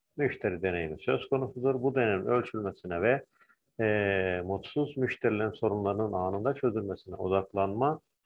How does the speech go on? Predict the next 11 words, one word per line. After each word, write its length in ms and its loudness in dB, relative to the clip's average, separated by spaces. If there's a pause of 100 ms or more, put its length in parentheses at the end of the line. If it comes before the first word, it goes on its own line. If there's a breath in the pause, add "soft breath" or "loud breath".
(280)
odaklanma 960 2
işletmelerin, 840 -2
e, 340 0
en 140 2
önemli 840 0
avantajları, 840 2
i-, 120 -4
işletmenin 640 -4
en 160 2
önemli 320 2
görevlerini 680 4